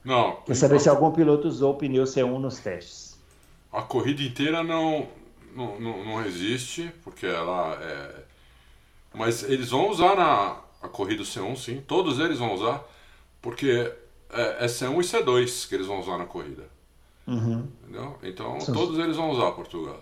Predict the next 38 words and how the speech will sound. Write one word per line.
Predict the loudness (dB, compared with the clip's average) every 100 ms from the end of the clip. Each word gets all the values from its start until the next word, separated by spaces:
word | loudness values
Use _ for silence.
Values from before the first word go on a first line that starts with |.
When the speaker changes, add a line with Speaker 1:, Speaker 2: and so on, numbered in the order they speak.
| -18
Speaker 1:
Só, | -16 -6 -4
a |
gente | -4 -8
só | -6
não | -6
sabe | 0 0 0
quantas | -2 -2 -2
voltas | 0 2 0 0 -4
eles | -2 -2
vão | -2
dar | 2 0
com | 0 -8
o | -10
C | -8
um, | -6 -6 -10 -18 -20 -20 -20 -20 -20 -20 -10
mas | -6 -4
eles | -4
vão | -4 -4
usar, | 0 0
sim. | 0 -4 -8 -10 -14
É, | -10 -8 -8 -12 -16
o, | -14 -12 -10 -8 -6 -2
o, |
o | -2
C | 0 0
três, | 0 2 2 -2 -6 -10 -12 -20 -20 -20 _ -20 -20 _ -20 _ _ _ _ _ _ _
é, | -2 0 2
eles | 2
vão | 2 0
usar | 4 2
em | 4
todos, | 2 2 -2
eles | -2 0
vão | 0
usar | 0 0
nos | -2
treinos, | 0 2 2 0 -6
porque | -8 -4 2 2 2